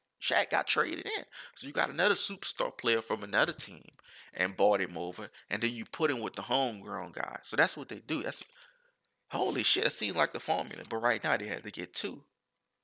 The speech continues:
because they had to give away all the homegrown people to bring the two in. Jesus Christ, I just unlocked the Matrix. So the first time in the eighties,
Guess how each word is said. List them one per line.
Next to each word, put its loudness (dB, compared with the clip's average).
because -2
they 4
had 4
to -6
give -2
away 4
all 8
the 0
homegrown -2
people -8
to -8
bring -4
the -4
two -4
in. -10
Jesus -4
Christ, -4
I 0
just -8
unlocked 4
the -8
Matrix. -8
So -2
the -4
first 2
time -4
in -12
the -4
eighties, -8